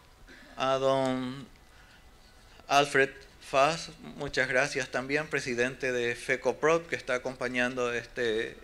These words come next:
este evento, a los presidentes de entes. Quiero destacar la presencia del presidente de la Asociación Rural del Paraguay,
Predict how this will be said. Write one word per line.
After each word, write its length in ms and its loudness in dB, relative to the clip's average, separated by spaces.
este 220 -8
evento, 500 -2
a 120 -6
los 160 -2
presidentes 800 2
de 260 2
entes. 520 -2
Quiero 400 4
destacar 560 4
la 180 2
presencia 680 0
del 200 2
presidente 580 -2
de 40 0
la 120 0
Asociación 580 -4
Rural 320 2
del 140 -4
Paraguay, 580 4